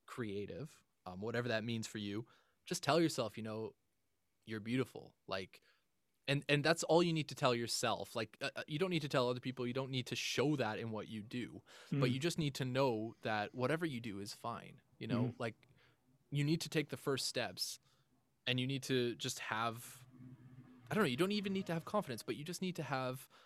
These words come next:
Speaker 1: a kind of approach that allows you to, to open up, you know, to, to, to try, to just go for it.
Speaker 2: So, like, as a dancer working for somebody, you are,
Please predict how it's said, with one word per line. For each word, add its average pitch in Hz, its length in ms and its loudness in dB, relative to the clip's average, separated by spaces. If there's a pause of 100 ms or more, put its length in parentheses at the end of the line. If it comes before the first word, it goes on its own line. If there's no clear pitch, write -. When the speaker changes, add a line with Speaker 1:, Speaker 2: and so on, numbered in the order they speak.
(100)
Speaker 1:
a 135 60 -6
kind 139 240 2
of 127 240 -2
approach 139 540 -2
that 123 120 0
allows 113 480 -2
you 117 300 -6
to, 113 640 -8
to - 140 -4
open 135 240 -4
up, - 180 -4 (220)
you 131 100 -10
know, 117 160 -6
to, 120 220 -2
to, 123 220 -4 (200)
to - 80 -6
try, 120 560 -2 (340)
to 120 80 -10
just 120 200 -8
go 127 160 2
for 73 240 -6
it. - 120 -10 (560)
Speaker 2:
So, - 180 4
like, 151 200 4 (1800)
as 156 240 6
a 151 120 6
dancer 147 720 6 (360)
working 147 460 6
for 135 260 6
somebody, 123 680 2 (440)
you 139 220 4
are, 127 420 6